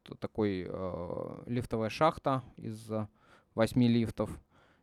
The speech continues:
И вокруг, как бы, этой лифтовой шахты собственный этаж.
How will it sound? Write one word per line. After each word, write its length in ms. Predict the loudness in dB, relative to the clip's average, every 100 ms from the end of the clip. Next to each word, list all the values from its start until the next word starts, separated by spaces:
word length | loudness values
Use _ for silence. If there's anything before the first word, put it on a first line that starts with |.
| _ _ -20 -20
И 360 | -12 -4 0 0
вокруг, 640 | 2 2 4 0 0 -12
как 160 | -16 -8
бы, 140 | -4
этой 180 | -4 -4
лифтовой 320 | -8 -6 -8
шахты 400 | 2 2 2 -4
собственный 540 | 0 -2 -2 -2 -2 -2
этаж. 340 | 0 -2 -4